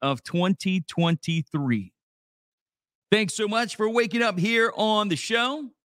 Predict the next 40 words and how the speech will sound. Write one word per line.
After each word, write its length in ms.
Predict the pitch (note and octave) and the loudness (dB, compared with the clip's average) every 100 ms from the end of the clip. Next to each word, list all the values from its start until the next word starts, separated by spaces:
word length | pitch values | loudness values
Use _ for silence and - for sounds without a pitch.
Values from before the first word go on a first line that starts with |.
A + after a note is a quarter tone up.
| _ _ _ _ _ _ _ | _ _ _ _ _ _ _
Thanks 220 | F3 F#3+ | 0 0
for 100 | - | 0
listening, 400 | F#3 G#3+ A3+ A#3 | 2 2 0 0
however 380 | G#3 F3+ F#3+ B3 | 2 2 2 0
you're 140 | C4+ F#3 | 0 2
doing 200 | E3+ E3+ | 2 0
that. 220 | F3 F3 | -2 -2
If 80 | F3 | -2
you're 80 | |
doing 220 | D#3 G3+ G3+ | 0 0 0
that 120 | G3 | 0
on 100 | F#3 | 0
the 80 | F3 | 2
radio, 560 | F#3 G#3 A3 A3 A#3+ G#3+ _ _ _ _ _ _ _ _ _ _ _ | 2 2 2 2 -2 -6 _ _ _ _ _ _ _ _ _ _ _
at 120 | F3+ F#3+ | 0 4
one 160 | G#3 | 4
oh 40 | G3 | 2
six 260 | - F#3+ | 0 -4
point 240 | - F3+ D3+ | 0 0 -2
seven, 380 | - G#3+ A#3 | -2 0 2
if 180 | G#3 D#3+ | 0 0
you're 240 | F3 E3+ E3 | 0 2 0
streaming 400 | - G#3 G3 F3+ | 0 2 2 4
on 80 | |
the 80 | D#3 | 2
website 600 | C#3 G3 G3 A#3 A3 A#3+ A#3 _ _ _ _ - | 2 0 -2 -2 -2 -2 -8 _ _ _ _ -4
at 120 | C3 | 0
listen 280 | F3 E3+ E3 | 2 2 0
to 100 | D#3 | 0
the 80 | D3+ | -2
planet 340 | D3+ D#3+ C#3+ | 0 2 2
dot 220 | B2 C#3 | 2 0
com. 340 | B2+ F3 G3 G#3 - _ - | 0 2 2 0 -6 _ -4
If 340 | D#3+ D#3+ D3 | 0 0 0
you 240 | D#3+ E3 - | 0 0 2
are 240 | E3 D#3+ | 2 2
streaming 480 | - - F3 F3+ F3 | -2 -4 0 2 2
on 160 | D3+ | 2
our 140 | C#3 B2+ - | 2 0 -2
app, 240 | D#3+ A#3+ | -2 -4